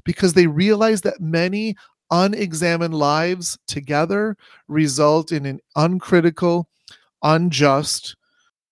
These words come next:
and dangerous world," end quote. And so we're gonna need elements of critical thinking in this work, uh, th-, in this particular arena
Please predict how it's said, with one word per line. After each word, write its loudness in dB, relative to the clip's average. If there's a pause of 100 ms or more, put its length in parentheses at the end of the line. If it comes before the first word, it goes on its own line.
(140)
and -2
dangerous 0
world," 0 (480)
end -4
quote. 0 (1400)
And 2
so 6
we're 4
gonna 2
need -4 (600)
elements -2
of -2 (240)
critical -4
thinking -8 (440)
in -2
this 2
work, -2 (400)
uh, 0
th-, -14
in -2
this 2
particular -4
arena -6